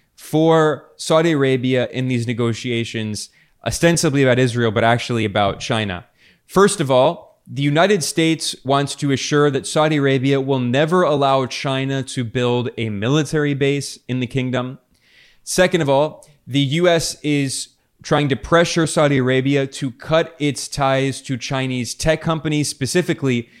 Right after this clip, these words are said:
it wants Saudi to cut its relations with Huawei, the major Chinese tech company. This is part of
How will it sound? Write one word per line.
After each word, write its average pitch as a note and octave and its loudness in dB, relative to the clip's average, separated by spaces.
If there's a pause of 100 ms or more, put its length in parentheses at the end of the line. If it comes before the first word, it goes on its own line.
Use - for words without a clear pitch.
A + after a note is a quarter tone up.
(220)
it C#3+ -2
wants C#3+ 0
Saudi C#3 2
to C3 -8
cut C#3 -2
its - -8
relations B2+ -2
with A#2 -4 (260)
Huawei, D3 2
the A#2+ -2
major B2 0
Chinese A2+ -6
tech E3+ 2
company. D3 0
This C#3 -2
is C#3+ -6
part C#3 2
of B2 0